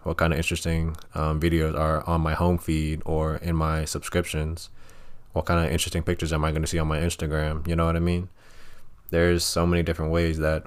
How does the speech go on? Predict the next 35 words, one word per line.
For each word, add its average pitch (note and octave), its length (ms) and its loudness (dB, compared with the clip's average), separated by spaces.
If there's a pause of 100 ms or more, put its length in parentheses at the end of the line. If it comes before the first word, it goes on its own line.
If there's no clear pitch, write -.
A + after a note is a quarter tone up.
we E2+ 80 -2
can E2 140 -4
connect E2 500 0
and D#2+ 500 -2 (600)
share E2+ 640 2 (340)
our E2 100 4
perspectives D#2+ 640 0
and D#2 260 -2
our D#2+ 160 2
feelings E2 400 2
and D#2 280 -2
our D#2+ 100 2
messages D#2 460 -2
with - 120 -6
people D#2+ 440 -4 (220)
because E2 380 2
social E2+ 280 2
media E2+ 240 2
gives D#2 260 -2
us - 320 -2 (380)
so - 180 0
many F2 140 4
different D#2+ 280 -2
platforms D#2 600 0
in, E2 200 -4 (140)
to E2 140 -2
which D#2+ 360 -2 (760)
we F2 100 0
can D#2+ 160 -2
do F2 120 6
these, D#2+ 540 2
um, D2+ 480 -2 (340)
different E2 280 -2
kinds E2 240 4
of D2+ 260 -2